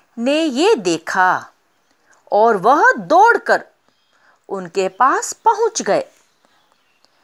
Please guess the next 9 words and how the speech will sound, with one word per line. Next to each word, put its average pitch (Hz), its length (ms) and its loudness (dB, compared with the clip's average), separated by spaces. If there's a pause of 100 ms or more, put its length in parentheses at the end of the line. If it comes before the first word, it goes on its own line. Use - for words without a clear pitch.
(340)
उन्होंने 254 920 0 (440)
बिखरी 370 680 0
हुई 277 280 0
चीजें 196 680 -6 (100)
उठाकर 196 880 0 (920)
अध्यापक 202 800 -2
जी 180 120 -10
को 392 380 -4
दी 269 540 0